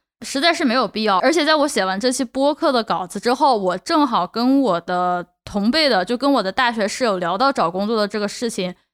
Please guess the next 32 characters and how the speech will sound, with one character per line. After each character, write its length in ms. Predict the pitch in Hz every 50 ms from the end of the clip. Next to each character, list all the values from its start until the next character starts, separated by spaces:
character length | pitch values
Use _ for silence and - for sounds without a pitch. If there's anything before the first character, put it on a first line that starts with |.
| _ _
基 140 | - - -
本 140 | 330 285 226
上 180 | 254 240 240 240
把 160 | 208 202 226
很 320 | 254 254 254 208 185 185
多 160 | 185 220 247
的 100 | 254 247
要 260 | 254 262 285 285 277 240
点， 180 | 208 - 170 190
就 100 | 226 233
今 160 | - 254 254
天 160 | 285 277 277
讲 180 | 269 226 165 160
到 100 | 196 208
的 100 | 208 208
播 200 | 214 254 277 269
客 180 | - 254 285
的 80 | 269 247
这 160 | 247 262 254
些 180 | 240 277 277 262
点 240 | - 233 175 180
跟 160 | 180 208 220 240
他 180 | 262 269 254
复 300 | 269 - - - 381 330
述 120 | - - 254
了 140 | 233 196
一 40 | 185
遍， 140 | 185 196 214
或 120 | 269 294
者 60 | 294 294
说 80 | 294 277 -
就 180 | - 320 294